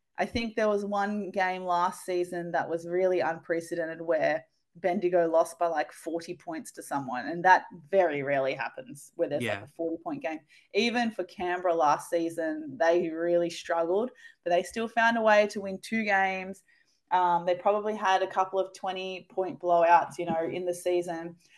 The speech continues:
Speaker 1: but they're still really competitive games. Like, if you took the scoreboard away, you would still see a very highly competitive game, and it would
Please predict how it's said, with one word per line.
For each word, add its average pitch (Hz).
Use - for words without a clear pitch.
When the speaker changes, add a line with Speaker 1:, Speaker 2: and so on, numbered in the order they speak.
Speaker 1:
but 214
they're 226
still 277
really 226
competitive 196
games. 165
Like, 165
if 165
you 196
took 285
the 214
scoreboard 196
away, 170
you 233
would 220
still 226
see 208
a 196
very 190
highly 180
competitive 175
game, 175
and 165
it 165
would 156